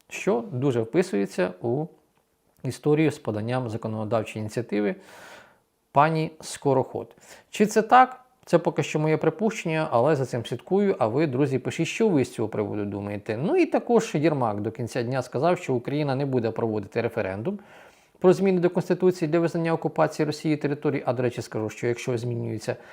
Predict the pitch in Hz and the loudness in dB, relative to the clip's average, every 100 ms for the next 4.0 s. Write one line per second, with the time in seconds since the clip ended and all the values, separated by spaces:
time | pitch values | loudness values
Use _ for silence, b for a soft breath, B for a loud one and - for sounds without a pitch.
0 | B _ 139 143 151 156 165 151 135 117 | B _ 6 6 4 2 0 0 0 0
1 | 120 143 131 135 139 156 180 - 269 254 | 0 -2 0 0 0 2 0 0 -4 -4
2 | - 117 139 131 117 120 160 - 254 254 | -4 0 2 2 0 0 -2 -4 -6 -4
3 | 123 - - 190 294 294 - 110 101 101 | -4 -6 -6 -4 -2 -2 -2 -2 -4 -8